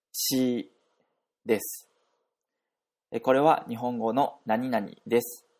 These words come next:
に相当します。スキットの中では、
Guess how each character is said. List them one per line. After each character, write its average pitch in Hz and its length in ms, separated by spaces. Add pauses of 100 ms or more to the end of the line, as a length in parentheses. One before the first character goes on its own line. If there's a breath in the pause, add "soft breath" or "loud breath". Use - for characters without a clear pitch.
(120)
に 156 140
相 104 220
当 - 180
し - 160
ま 101 140
す。 - 240 (840)
ス - 100
キ 151 100
ッ 151 80
ト 151 120
の 147 60
中 147 240
で 127 100
は、 131 320